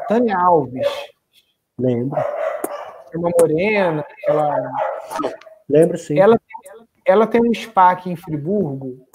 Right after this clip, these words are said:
Speaker 1: chamado Spa Maria Bonita. Ela, ela comprou um hotel fazenda e aí fez um trabalho lá de alimentação natural e tudo mais.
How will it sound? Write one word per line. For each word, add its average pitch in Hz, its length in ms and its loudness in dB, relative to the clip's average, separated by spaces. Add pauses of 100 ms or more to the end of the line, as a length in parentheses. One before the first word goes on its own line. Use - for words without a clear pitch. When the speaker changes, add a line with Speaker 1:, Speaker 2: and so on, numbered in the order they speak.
Speaker 1:
chamado 170 580 -2 (100)
Spa 196 340 2
Maria 220 300 2
Bonita. 165 580 -2 (220)
Ela, 156 320 -2
ela 156 140 -2
comprou 170 340 -2
um 175 60 0
hotel 170 180 -4
fazenda 185 760 -2
e 180 80 0
aí 180 80 -2
fez 180 220 -2
um 175 60 -4
trabalho 170 360 0
lá 165 140 2
de 165 120 -2
alimentação 160 500 -6
natural 165 580 0
e 165 60 -6
tudo 175 180 -12
mais. 151 360 -8